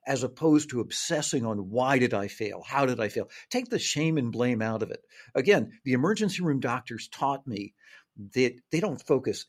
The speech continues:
at all on how you arrived. You know, their, their, their whole focus is the present. You're here. And what are we gonna do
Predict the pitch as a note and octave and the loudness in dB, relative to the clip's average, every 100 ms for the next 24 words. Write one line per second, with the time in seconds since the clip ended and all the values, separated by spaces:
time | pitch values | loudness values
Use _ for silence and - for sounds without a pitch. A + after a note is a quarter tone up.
0 | _ A#2+ A#2+ - C#3 C#3+ B2 G#2+ - B2 | _ -10 -8 0 2 4 2 -2 -2 -2
1 | A2 G2+ F#2+ F#2 F#2+ - - - - _ | 0 -2 0 -2 -2 -4 -10 -18 -20 _
2 | _ _ _ _ _ _ _ _ - G2+ | _ _ _ _ _ _ _ _ -10 -6
3 | F#2 C#3+ - C#3 C3+ - - C3+ F3 F#3 | 2 2 2 -4 -4 -6 -6 4 4 6
4 | F3+ - C#3 C3+ G#2+ A#2 - - - G2+ | 2 4 2 2 -4 -6 -6 -10 -4 -4
5 | F2+ C#2 B2 E3+ F3+ - B2+ B2+ - - | -6 -10 -2 0 0 -4 -4 -4 -6 -18
6 | _ - A2 A#2 B2 D#3 C3 B2 A2 G2 | _ -12 -6 2 4 4 2 -2 -4 -6
7 | F#2+ A#2+ B2 A2 G#2 | -6 -2 -2 -2 -6